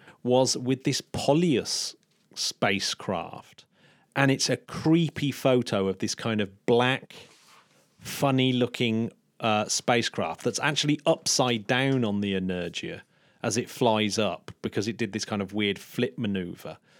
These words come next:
But Polyus was this kind of massive orbital weapons platform where they were gonna have lasers and bomb dropping capabilities and, and, you know, bright sparking things and, uh, anti-satellite guns and everything else. It was gonna be this, like,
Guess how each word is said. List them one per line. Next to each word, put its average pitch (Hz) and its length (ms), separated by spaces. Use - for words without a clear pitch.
But - 220
Polyus 180 500
was 127 180
this 131 180
kind 160 240
of 117 80
massive 135 720
orbital 131 680
weapons 123 580
platform 92 800
where 117 160
they 110 100
were 110 120
gonna 113 200
have 107 380
lasers 117 840
and 104 360
bomb 107 380
dropping 107 440
capabilities 104 1000
and, 98 220
and, 107 380
you 123 100
know, 95 140
bright 113 380
sparking 107 840
things 104 440
and, 101 260
uh, 113 180
anti-satellite 113 1000
guns 107 260
and 113 80
everything 110 240
else. 131 160
It 131 60
was 127 80
gonna 147 180
be 127 160
this, 123 160
like, 117 260